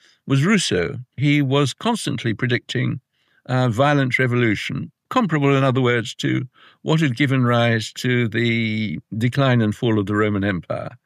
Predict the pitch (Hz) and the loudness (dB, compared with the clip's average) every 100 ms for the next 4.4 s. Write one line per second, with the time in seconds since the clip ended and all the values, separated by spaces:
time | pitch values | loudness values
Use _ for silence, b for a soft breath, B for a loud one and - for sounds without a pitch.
0 | B B B B B 135 143 190 180 151 | B B B B B 2 4 4 4 4
1 | 139 131 139 117 113 113 107 - _ - | 2 2 0 0 0 0 -2 -6 _ -4
2 | 123 117 110 104 - - 143 - 113 123 | 0 0 0 -2 -6 -2 -2 -2 -2 0
3 | 120 - 104 92 110 101 107 95 - 98 | 0 -2 -6 -4 -4 -4 -4 -8 -6 -4
4 | - 107 101 | -4 -2 -2